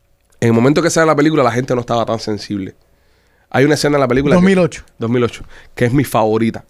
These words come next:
Speaker 1: que es mi favorita. Que, que está Ben Stiller, que se está fajando con, con el grupo, que se está yendo del grupo solo por un río. Y él le dice en inglés a, a, a los demás:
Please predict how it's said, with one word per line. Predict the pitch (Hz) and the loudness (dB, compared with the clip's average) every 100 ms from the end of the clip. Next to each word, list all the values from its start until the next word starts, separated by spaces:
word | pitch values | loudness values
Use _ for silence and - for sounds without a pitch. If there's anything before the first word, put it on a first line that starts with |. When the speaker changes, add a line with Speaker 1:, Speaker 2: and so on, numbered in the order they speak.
| _ | _
Speaker 1:
que | 104 | -6
es | |
mi | 107 | -4
favorita. | - 104 107 98 - _ - - - - | -4 -4 -4 -6 -12 _ -14 -14 -18 -4
Que, | 113 104 101 101 101 98 98 101 101 - - - | 0 2 2 2 0 -2 -4 -8 -10 -14 -16 -16
que | - | -8
está | 113 123 | -4 0
Ben | 123 139 | 2 0
Stiller, | 131 139 143 | 0 0 0
que | - | -2
se | 110 | -6
está | 101 110 | -6 -4
fajando | 120 117 123 113 | -2 0 0 -2
con, | 110 104 101 104 117 | -2 -2 -6 -8 -10
con | - 107 | -4 -2
el | |
grupo, | 113 139 135 | 0 0 0
que | 110 | -4
se | 107 | -4
está | 110 117 | -2 0
yendo | 123 123 | 0 0
del | 120 | 0
grupo | 127 127 117 110 | -2 -2 -2 -4
solo | 113 131 131 | -4 -2 0
por | 120 | 0
un | 120 | -2
río. | 127 123 - - - - - - _ | 0 -2 -4 -14 -20 -20 -20 -20 _
Y | 143 123 | -2 2
él | 131 | 4
le | 127 | 4
dice | 131 - 127 113 - | 2 2 0 0 -2
en | 117 110 | -4 -2
inglés | 110 113 127 123 - | 0 2 2 0 -4
a, | 104 98 92 - - - _ - - _ | -4 -2 -4 -8 -10 -16 _ -20 -20 _
a, | - 98 95 98 | -10 -8 -10 -10
a | - | -4
los | 117 | -2
demás: | 110 147 131 | 2 0 0